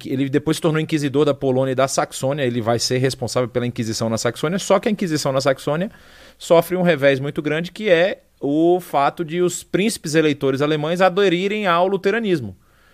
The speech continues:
E aí, quando eles aderem ao luteranismo, eles não aceitam mais a autoridade da Igreja Católica, então os inquisidores não podem fazer muitas coisas ali naquela região, porque os próprios príncipes não permitiam, né?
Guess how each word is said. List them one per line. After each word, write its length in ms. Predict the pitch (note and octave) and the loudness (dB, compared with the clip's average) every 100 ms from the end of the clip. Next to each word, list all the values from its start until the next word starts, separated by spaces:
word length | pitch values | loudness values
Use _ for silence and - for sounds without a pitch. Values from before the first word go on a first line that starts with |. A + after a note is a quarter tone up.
| _ _ _ _ | _ _ _ _
E 60 | A2 | -6
aí, 60 | |
quando 200 | - D#3 | -4 0
eles 160 | F#3 F3+ | 0 2
aderem 300 | F3 C#3+ C#3 | 2 2 2
ao 60 | C#3 | 0
luteranismo, 500 | D3 D#3 D#3+ F#3+ G3 | -2 -2 -2 -4 -4
eles 100 | F#3 | -2
não 100 | A3+ | -2
aceitam 340 | - F#3+ F#3+ | 2 0 2
mais 160 | F3 F3+ | 2 2
a 40 | |
autoridade 340 | F3+ E3+ D3 | 0 0 0
da 60 | C#3+ | 0
Igreja 240 | C#3 D3+ | -2 -4
Católica, 440 | E3+ F#3+ F#3 G3 - | -4 -2 0 0 -2
então 120 | A3+ | -6
os 100 | G3 | -4
inquisidores 540 | G#3 A3 F#3+ E3 F3 | -4 -4 -2 0 0
não 80 | G#3 | -2
podem 240 | - F3 F#3+ | 0 0 0
fazer 220 | G3 F3+ | -4 -2
muitas 420 | D3+ F#3 G3+ F#3 | 0 0 0 -2
coisas 420 | - C#3 D3 D3+ | 0 0 0 0
ali 240 | F3 C3 C3 | 0 0 -4
naquela 320 | C#3 C#3+ C#3+ | -4 -4 -2
região, 460 | C#3 C#3 A#2+ A2+ - _ _ _ _ | -4 -4 -4 -4 -10 _ _ _ _
porque 240 | A#2+ - C3+ | -8 -2 -2
os 160 | C3 | -2
próprios 640 | - C3+ D3+ E3+ D#3 - - _ _ _ - | 2 4 4 2 -4 -8 -16 _ _ _ 0
príncipes 520 | D3+ F#3+ F#3 F3+ D3 | 2 2 0 -4 -2
não 160 | D3 E3+ | 0 0
permitiam, 640 | F3 F3+ F3+ D3 B2+ G2+ | 0 0 -2 -2 0 0
né? 160 | G#2 | -4